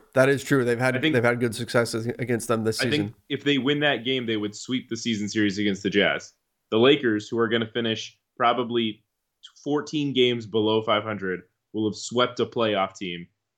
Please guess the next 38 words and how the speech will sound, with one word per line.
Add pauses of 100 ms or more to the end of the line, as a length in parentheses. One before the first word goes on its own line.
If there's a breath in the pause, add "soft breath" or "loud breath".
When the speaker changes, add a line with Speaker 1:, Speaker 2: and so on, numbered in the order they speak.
(140)
Speaker 2:
in
the
season
series
<laughs>
if
they
beat
the
Jazz
that
night.
So (340 soft breath)
I
just
think
they
love
playing
the
Jazz.
I
think
they
like, (300)
uh,
going,
attacking
Rudy
Gobert, (340)
putting
him
in
every
action
they
possibly
can.